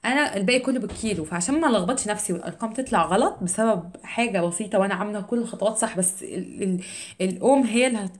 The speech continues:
هتلعبك لي الدنيا. فليه؟ ليه؟ فانا هحولها، دي هحولها لكيلو اوم وهتكون كده. صح ولا غلط؟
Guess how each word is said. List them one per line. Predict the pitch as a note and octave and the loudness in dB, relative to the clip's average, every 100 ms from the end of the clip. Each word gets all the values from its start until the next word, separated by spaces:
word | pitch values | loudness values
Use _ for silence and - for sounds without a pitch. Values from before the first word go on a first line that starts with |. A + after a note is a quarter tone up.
| _ | _
هتلعبك | - F3+ D#3+ G#3 A#3+ | -2 -2 2 -2 0
لي | A#3 | -2
الدنيا. | G3 C4+ F#4+ | 0 0 0
فليه؟ | - F3+ F3+ G#3+ G#3+ G#3 - | -2 -2 0 0 0 -4 -8
ليه؟ | F3 F#3+ F#3+ - - - - _ | -2 0 -2 -8 -20 -20 -20 _
فانا | _ - A#3 B3+ - A3+ B3 A#3+ G#3+ G3+ | _ -2 0 2 2 2 2 0 0 -4
هحولها، | F#3 F3 F#3+ A3 A3 C#4 - _ _ _ _ _ _ G3+ | -2 0 0 -2 -4 -4 -6 _ _ _ _ _ _ -10
دي | |
هحولها | G3+ A#3+ A3+ A#3 | -2 0 2 0
لكيلو | F#3 F3+ A3+ - | 0 -4 -4 -2
اوم | G3+ G#3 | -2 -2
وهتكون | F#3+ D#3+ - - G#3 G#3 G3 - | -4 -4 -10 -10 -8 -6 -8 -10
كده. | D3 D3+ - _ _ _ _ _ | -10 -12 -18 _ _ _ _ _
صح | - F3 | -16 -10
ولا | D#3+ | -8
غلط؟ | D#3+ D#3+ E3 | -6 -8 -10